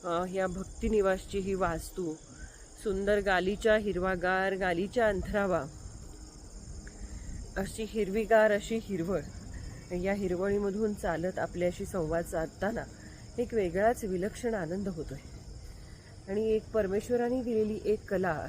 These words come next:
की ती त्यालाच समर्पित करण्याचा जो आनंद आहे, तो आनंद मला यामधून मिळतो. आपल्याला सुद्धा या गोष्टीचं दर्शन घडवावं, हा माझा एक छोटासा प्रयत्न म्हणून मी या भक्तनिवासच्या परिसरातून हा व्हिडिओ शूट करून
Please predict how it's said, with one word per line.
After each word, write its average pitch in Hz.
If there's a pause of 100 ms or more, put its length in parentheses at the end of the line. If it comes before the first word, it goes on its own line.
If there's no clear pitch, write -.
(160)
की 202
ती 220
त्यालाच 185
समर्पित 196 (120)
करण्याचा 180
जो 226
आनंद 202
आहे, 160 (720)
तो 220
आनंद 196
मला 165
यामधून 185
मिळतो. 165 (1900)
आपल्याला 233
सुद्धा 277 (120)
या 214
गोष्टीचं 202
दर्शन 208
घडवावं, 175
हा 175
माझा 180
एक 208 (100)
छोटासा 220
प्रयत्न 185 (540)
म्हणून 214
मी 240
या 247
भक्तनिवासच्या 220
परिसरातून 175
हा 175
व्हिडिओ 190
शूट 190
करून 190